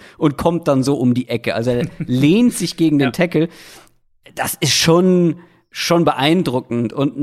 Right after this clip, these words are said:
Speaker 1: natürlich kann man jetzt darauf setzen, dass diese athletischen Freaks wie Kwity Paye und Owe in Sachen Pass-Rush-Skills noch eine Schippe drauflegen, dann würden sie auch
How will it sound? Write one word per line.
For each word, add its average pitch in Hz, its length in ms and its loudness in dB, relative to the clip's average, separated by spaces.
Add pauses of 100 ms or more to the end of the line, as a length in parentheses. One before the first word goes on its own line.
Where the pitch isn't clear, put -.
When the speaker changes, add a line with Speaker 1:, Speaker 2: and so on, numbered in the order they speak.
(140)
Speaker 1:
natürlich 185 880 -2
kann 170 140 -2
man 185 160 0
jetzt 156 240 -2
darauf 139 260 2
setzen, 139 400 -2
dass 127 180 -2
diese 127 260 -4
athletischen 131 560 -4
Freaks 220 420 0
wie 123 160 2 (440)
Kwity 117 280 -2
Paye 170 480 4
und 117 400 -2
Owe 147 560 2 (520)
in 127 120 0
Sachen 123 300 0
Pass-Rush-Skills 151 1080 -2
noch 135 220 -2
eine 127 160 0
Schippe 127 260 -4
drauflegen, 131 760 0
dann 123 200 -2
würden 160 280 0
sie 131 200 -8
auch 131 260 0